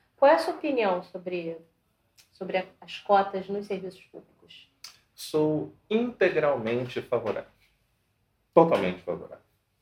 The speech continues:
Speaker 2: É, em mil novecentos e setenta e seis,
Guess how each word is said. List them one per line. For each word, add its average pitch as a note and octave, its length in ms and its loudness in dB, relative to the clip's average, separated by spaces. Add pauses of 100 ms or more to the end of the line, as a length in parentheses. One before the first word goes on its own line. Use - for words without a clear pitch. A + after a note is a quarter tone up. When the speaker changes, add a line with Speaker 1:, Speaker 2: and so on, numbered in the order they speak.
(520)
Speaker 2:
É, C#3 400 -2 (100)
em D#3+ 180 -2
mil D#3+ 540 -4
novecentos G2 920 -6
e F2 140 -10
setenta E2+ 460 -16
e - 60 -20
seis, F#2 600 -8